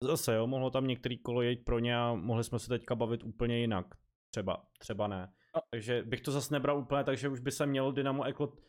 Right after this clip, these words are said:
Speaker 1: protože pro mě je to tým, který by se jako neměl měnit rozhodně teďka, že by měl držet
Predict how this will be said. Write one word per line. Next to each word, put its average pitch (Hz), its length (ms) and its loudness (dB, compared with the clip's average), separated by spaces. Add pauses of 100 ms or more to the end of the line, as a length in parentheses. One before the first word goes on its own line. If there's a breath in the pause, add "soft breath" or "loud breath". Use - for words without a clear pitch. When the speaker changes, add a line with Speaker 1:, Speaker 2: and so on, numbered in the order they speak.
(140)
Speaker 1:
protože 160 300 0
pro 165 140 2
mě 170 140 4
je 170 60 4
to 170 100 0
tým, 160 200 0
který 151 180 2
by 151 80 2
se - 120 2
jako 156 160 2
neměl 135 360 4
měnit 117 320 2
rozhodně 101 420 -2
teďka, 98 320 -4
že 104 100 -4
by 113 120 -2
měl 120 240 2
držet 117 340 -2